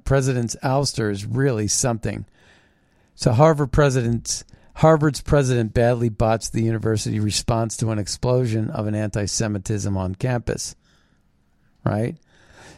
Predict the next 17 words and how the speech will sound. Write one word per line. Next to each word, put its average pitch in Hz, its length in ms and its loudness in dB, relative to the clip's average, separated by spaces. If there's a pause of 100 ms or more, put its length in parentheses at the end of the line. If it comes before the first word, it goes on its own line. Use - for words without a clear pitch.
So 165 180 8
it's 147 140 0
not 196 180 4
only 165 160 4
about 117 300 2
anti-Semitism, 113 1040 -2
it's 107 120 -6
about 110 240 0
plagiarism. 120 920 4 (260)
It's, 135 200 -2
and, 117 420 -2 (340)
and 139 400 2
so 143 360 4 (340)
it 139 140 0
just, 160 340 2
it 135 140 -2
just - 420 2